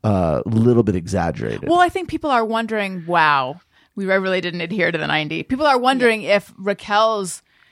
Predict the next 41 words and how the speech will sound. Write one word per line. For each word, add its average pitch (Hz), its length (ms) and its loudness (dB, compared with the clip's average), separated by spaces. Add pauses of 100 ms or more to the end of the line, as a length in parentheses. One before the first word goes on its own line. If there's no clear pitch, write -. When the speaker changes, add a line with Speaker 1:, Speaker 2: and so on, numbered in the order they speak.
(160)
Speaker 2:
like, 180 220 -4
going 202 240 2
for 196 100 -2
all 190 60 4
these 185 100 -2
different 175 280 -6
guys 185 500 2
is, 180 260 -6 (100)
is 185 120 -2
that 196 180 2
genuine? 254 760 -2 (160)
Speaker 1:
See, 175 160 2
I 151 140 4
Speaker 2:
or 156 40 6
Speaker 1:
think 139 100 -4
Speaker 2:
not? 170 300 -2
Speaker 1:
she's, 143 560 -4 (300)
she's 135 300 -2
not 127 180 4
as 92 100 -2
good 120 540 2
at - 160 0
this 131 240 2
as 110 120 0
the 123 120 4
other 131 160 4
ones, 135 280 2
and - 140 -2
so 110 300 4 (260)
this 123 260 2
season 127 560 0
that's 107 220 -2
focused 110 440 2
on 123 160 4
her 127 340 4
feels 117 540 2
very 98 500 0 (180)
forced 95 640 0
and 95 200 0
weirdly 104 500 2
contrived. 101 840 -2